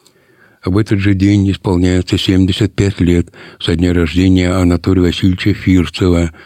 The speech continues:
тысяча девятьсот сорок первый год, хоккеиста, одного из лучших нападающих в истории хоккея.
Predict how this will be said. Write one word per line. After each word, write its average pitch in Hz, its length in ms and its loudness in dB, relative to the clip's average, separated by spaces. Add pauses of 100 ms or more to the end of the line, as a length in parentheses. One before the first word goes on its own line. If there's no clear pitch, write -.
(180)
тысяча 90 300 -4
девятьсот 87 400 -4
сорок 87 260 -4
первый 85 320 -2
год, 85 260 -2 (300)
хоккеиста, 90 920 0 (220)
одного 87 480 0
из 85 80 2
лучших 104 420 0
нападающих 85 800 0
в 90 80 0
истории 85 420 0
хоккея. 80 720 -4